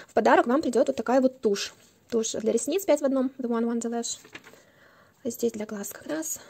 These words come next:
И маркеры, и подводки, много всего. Так, помадка для бровей. Так, я её пока ещё не заказала, представляете, всё забываю.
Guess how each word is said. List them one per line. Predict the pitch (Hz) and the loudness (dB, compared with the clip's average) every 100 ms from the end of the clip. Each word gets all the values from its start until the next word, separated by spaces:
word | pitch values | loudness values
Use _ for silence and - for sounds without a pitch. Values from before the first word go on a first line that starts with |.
| - - | -20 -16
И | - 220 | -8 -4
маркеры, | 233 311 - 294 262 | -2 -4 -2 -2 -2
и | |
подводки, | - 214 - 247 320 - 254 | -4 -10 -6 -4 -4 -4 -6
много | 226 214 | -4 -6
всего. | 208 - 220 262 349 - _ - - - - | -10 -14 -8 -6 -8 -10 _ -20 -20 -12 -6
Так, | 233 196 | -4 -2
помадка | 262 247 202 185 - 240 | 2 2 0 -6 -4 -2
для | 269 254 | 0 0
бровей. | 247 247 240 240 | 0 0 0 0
Так, | 240 254 | 0 2
я | |
её | 226 | 2
пока | 220 233 | 2 -2
ещё | 233 | 0
не | 226 | -2
заказала, | 226 226 226 196 | -2 -2 -2 -4
представляете, | 208 226 269 233 | -6 -2 -2 -2
всё | - | -6
забываю. | 254 233 220 214 | -8 -8 -8 -8